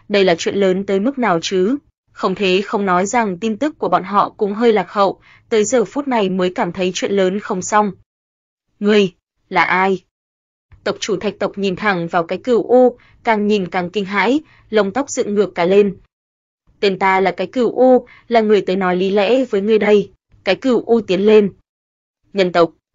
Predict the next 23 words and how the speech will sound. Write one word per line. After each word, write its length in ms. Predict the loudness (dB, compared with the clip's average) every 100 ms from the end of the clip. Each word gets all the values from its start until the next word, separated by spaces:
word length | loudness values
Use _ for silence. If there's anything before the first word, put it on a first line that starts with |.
| _
cái 100 | -4
cửu 300 | -2 0 0
U." 300 | 2 2 2 -2 _ _ _ _ _ _ _ -6
Tộc 120 | -6
chủ 180 | -4 -6
thạch 160 | -6 -4
tộc 140 | -6 -4
khiếp 140 | -8
sợ, 300 | -4 -2 -2 -2 _ _
gần 260 | 0 0 2
như 140 | 0
run 240 | 0 -4 -2
rẩy, 340 | 2 2 0 -4 _
không 260 | -6 -2 2
ngờ 200 | 2 0 0
kẻ 220 | 0 0
khiến 340 | 0 -4 -2
cả 160 | -2 -2
đại 160 | -2 -4
thánh 300 | -4 -4 -2
của 160 | -2
cổ 180 | 0 -4
tộc 240 | 0 0